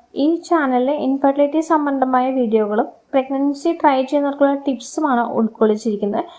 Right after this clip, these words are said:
അപ്പോൾ അങ്ങനത്തെ വീഡിയോ കാണാൻ താല്പര്യമുള്ളവരാണെങ്കിൽ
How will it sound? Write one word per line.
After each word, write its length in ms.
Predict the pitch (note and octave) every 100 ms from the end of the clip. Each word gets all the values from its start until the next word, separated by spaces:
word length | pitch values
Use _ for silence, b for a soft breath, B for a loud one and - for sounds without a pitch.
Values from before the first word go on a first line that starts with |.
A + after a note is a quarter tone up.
| B B B
അപ്പോൾ 240 | D4 D4 D#4+
അങ്ങനത്തെ 400 | D4 C#4+ C#4+ E4+
വീഡിയോ 280 | D#4 C#4+ C#4+
കാണാൻ 240 | C#4 C4+ C4+
താല്പര്യമുള്ളവരാണെങ്കിൽ 1300 | C4 B3 B3 D#4 D#4+ C#4+ C4 B3+ A#3+ G3 F#3+ F#3